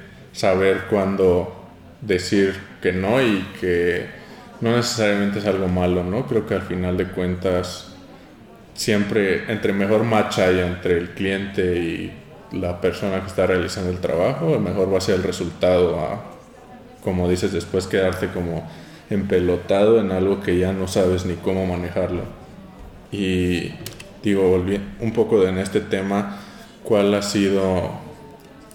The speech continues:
como alguno de los temas que más te ha tocado tal vez como educar a los clientes o cómo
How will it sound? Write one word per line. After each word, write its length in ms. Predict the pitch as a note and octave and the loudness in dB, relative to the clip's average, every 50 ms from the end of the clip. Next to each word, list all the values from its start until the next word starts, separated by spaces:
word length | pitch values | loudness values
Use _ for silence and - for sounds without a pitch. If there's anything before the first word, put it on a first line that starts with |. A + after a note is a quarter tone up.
| - - | -10 -4
como 300 | - A2 G2 G2 F#2+ F#2 | -2 0 0 2 2 2
alguno 640 | F#2 F2+ F2 G2+ G2+ G2+ G2+ G#2 G2+ G2+ F#2 F#2 F2+ - - - - - - - - - - - - - - - - - | 2 2 2 2 4 4 4 4 2 2 2 0 0 -2 -6 -12 -14 -18 -20 -20 -20 -20 -20 -20 -20 -20 -20 -18 -12 -6
de 160 | A2 G#2 F#2 | -2 0 2
los 300 | F2+ F2+ F2+ F2 - - | 2 2 2 0 0 -2
temas 360 | G#2 G2 G2 G2+ G#2 G#2 - | -2 0 0 0 0 0 -2
que 220 | - - G2 F2+ | -2 -2 0 0
más 520 | E2+ F2+ F#2 F#2+ F#2+ F#2+ F#2+ - - - - - - - - - - - | 0 2 0 0 0 0 -2 -6 -10 -12 -16 -20 -20 -20 -20 -20 -6 0
te 60 | - G#2 | 0 0
ha 80 | - | 2
tocado 420 | - G#2+ - - G#2 G2 G2 F#2+ - | 0 0 0 2 2 2 4 4 2
tal 160 | - - G2 | 2 4 4
vez 120 | G2+ G2+ | 2 2
como 240 | - A2+ G#2 F#2 F2+ | 0 0 0 2 2
educar 360 | F2 E2+ F2 F2 - G2+ F#2+ F#2+ | 0 0 -2 -2 0 2 2 4
a 80 | G2 | 4
los 180 | F#2+ F2 F2 - | 2 2 0 -2
clientes 640 | - - F#2+ F#2+ F2+ F2+ F2+ F2+ F2+ F#2+ G2 - - | -4 -4 -2 -2 -2 -2 -2 -2 -2 -2 -4 -6 -8
o 100 | F#2 F2+ F#2 - | -8 -8 -8 -6
cómo 580 | - G2 F#2+ G2 G2 G2 F#2+ F#2 F#2 F2 - | -6 -4 -4 -4 -4 -2 -2 -2 -2 -2 -4